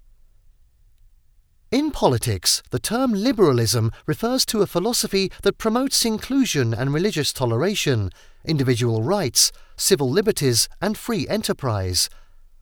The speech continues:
Liberal political views are commonly associated with John Locke in the seventeenth century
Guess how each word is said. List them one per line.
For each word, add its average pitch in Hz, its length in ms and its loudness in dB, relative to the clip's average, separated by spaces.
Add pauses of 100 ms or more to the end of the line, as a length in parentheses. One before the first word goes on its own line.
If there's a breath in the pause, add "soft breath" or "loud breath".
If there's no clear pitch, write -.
(480)
Liberal 269 360 0
political 180 580 -2
views 170 400 -2
are 127 100 0
commonly 135 440 0
associated 147 720 0
with 123 180 -6
John 120 300 0
Locke 180 320 0 (180 loud breath)
in 156 80 -2
the 151 60 0
seventeenth 131 500 -2
century 135 640 -2